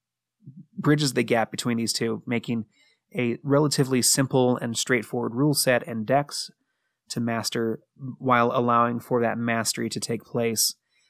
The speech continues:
And with repetition, you can really learn a deck quick and fast. And that will open the d-, open the gates to a different style of play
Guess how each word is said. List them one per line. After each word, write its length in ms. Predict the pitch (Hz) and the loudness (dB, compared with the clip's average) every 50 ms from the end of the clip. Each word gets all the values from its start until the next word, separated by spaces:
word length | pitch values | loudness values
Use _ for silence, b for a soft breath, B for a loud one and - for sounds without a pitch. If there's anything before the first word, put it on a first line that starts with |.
| _ _ _ _ | _ _ _ _
And 240 | - - 117 113 117 | -8 -6 -4 -2 0
with 160 | 123 123 113 | 0 0 0
repetition, 840 | 117 - 123 120 - - - - 127 110 - - 120 117 113 110 107 - _ _ _ _ _ _ _ _ _ _ _ _ _ _ - - - | 0 2 2 2 2 0 -2 -4 -4 -2 -2 -2 -2 -2 -4 -4 -6 -8 _ _ _ _ _ _ _ _ _ _ _ _ _ _ -20 -8 -4
you 120 | 123 123 | -2 -2
can 180 | 117 127 120 117 | 0 0 0 0
really 340 | 117 120 120 123 120 120 113 | 0 2 2 2 2 2 2
learn 280 | 113 113 117 117 117 113 | 0 2 0 0 0 0
a 80 | 113 | -2
deck 320 | 101 113 110 110 104 - - - _ - | 0 0 0 0 0 -2 -8 -18 _ -12
quick 440 | - - 120 110 101 - - - - | -4 0 0 0 0 -2 -8 -16 -18
and 260 | - 113 110 110 107 - | -16 -16 -14 -16 -14 -10
fast. 400 | - 113 110 104 101 - - 123 | -8 -6 -6 -4 -4 -4 -6 -6
And 160 | 113 110 110 _ B B B B B B B | -6 -10 -10 _ B B B B B B B
that 340 | 131 127 123 127 123 - _ _ _ _ | 0 2 2 2 2 -2 _ _ _ _
will 500 | - 139 120 127 127 123 120 120 120 - _ | -8 -2 0 2 4 4 2 2 -2 -6 _
open 280 | - 139 147 143 - 143 | -2 0 0 0 2 0
the 100 | 143 131 | 0 0
d-, 340 | 123 117 123 - - - - - | -2 -4 -8 -10 -10 -12 -4 2
open 260 | - 143 147 151 151 | 4 4 4 4 4
the 80 | 147 135 | 0 2
gates 380 | 117 123 113 113 104 - - | 2 0 0 0 0 -2 -2
to 420 | - - - 117 113 113 110 104 92 _ _ - | -2 -2 -4 -4 -4 -6 -6 -8 -12 _ _ -6
a 40 | |
different 280 | 120 123 110 - 120 107 | -4 -2 -2 -2 -2 -2
style 280 | - - 120 110 110 110 | -2 -2 -2 -2 -4 -6
of 140 | 110 - | -10 -14
play 420 | - - - 120 117 113 110 110 | -16 -10 -6 -6 -4 -4 -6 -8